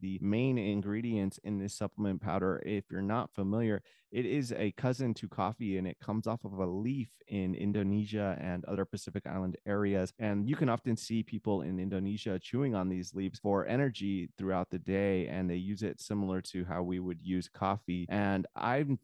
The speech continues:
found that it can help not only improve your mood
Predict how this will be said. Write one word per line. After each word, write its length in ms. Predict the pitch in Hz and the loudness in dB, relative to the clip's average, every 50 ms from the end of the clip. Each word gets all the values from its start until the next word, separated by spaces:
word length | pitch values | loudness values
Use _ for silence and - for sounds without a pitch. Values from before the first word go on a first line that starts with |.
| _ _ | _ _
found 300 | - 110 98 95 95 95 | 0 2 2 2 2 2
that 100 | 95 92 | 2 0
it 140 | 95 85 - | 0 -2 -4
can 180 | - - 98 95 | -4 -4 -2 -2
help 300 | 92 95 98 98 92 - - - | -2 -2 -2 -2 -4 -6 -8 -6
not 220 | - 107 101 107 120 | -4 -2 -2 0 0
only 280 | 117 113 98 80 69 95 | -2 -2 -2 -4 -4 -4
improve 500 | 98 92 - - - 107 113 113 101 104 | -6 -6 -8 -6 -2 0 0 2 0 0
your 160 | 92 90 90 | -2 -2 0
mood 500 | 87 92 101 104 107 110 107 104 95 | 0 0 2 2 2 2 2 2 0